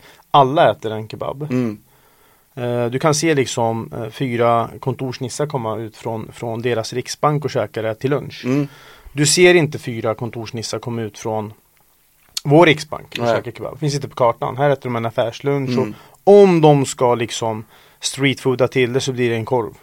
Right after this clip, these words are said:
Speaker 2: Mm.
Speaker 1: Kanske en burgare.
Speaker 2: <laughs>
Speaker 1: Kebaben är, liksom, den är misshandlad och den är, den är, liksom, eh, det, det är ett skällsord nästan.
Speaker 2: Ja.
Speaker 1: Och jag förstår väldigt många, för att det är inte så bra grejer där ute.
Speaker 2: Nej.
Speaker 1: Eh.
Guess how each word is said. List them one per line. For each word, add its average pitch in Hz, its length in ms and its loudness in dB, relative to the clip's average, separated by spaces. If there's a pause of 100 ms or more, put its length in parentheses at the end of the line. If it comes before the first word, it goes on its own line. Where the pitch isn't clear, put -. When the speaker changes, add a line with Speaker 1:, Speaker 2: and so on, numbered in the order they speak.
(180)
Speaker 2:
Mm. 110 260 -4 (720)
Speaker 1:
Kanske 151 340 4
en 135 80 2
burgare. 117 400 -2 (180)
Speaker 2:
<laughs> - 200 -10
Speaker 1:
Kebaben 151 400 4
är, 156 60 4
liksom, 131 460 0
den 143 120 4
är 147 40 6
misshandlad 135 840 4
och 127 80 0
den 131 120 -2
är, 127 140 0 (540)
den 139 140 0
är, 135 60 4
liksom, 117 480 0 (840)
eh, 120 400 -2 (440)
det, 135 140 2
det - 80 0
är 143 40 4
ett - 120 0
skällsord 151 440 2
nästan. 120 340 -4
Speaker 2:
Ja. 104 200 2 (500)
Speaker 1:
Och 127 240 -2 (160)
jag 151 180 4
förstår 185 560 0 (280)
väldigt 127 400 0
många, 117 380 -8 (180)
för 131 120 0
att - 240 -2 (200)
det 135 160 -2
är 151 240 6
inte 156 200 -2
så 123 80 -10
bra 120 180 0
grejer 120 360 -4 (140)
där 123 100 -14
ute. 117 260 -12 (200)
Speaker 2:
Nej. 127 320 4
Speaker 1:
Eh. 135 60 -2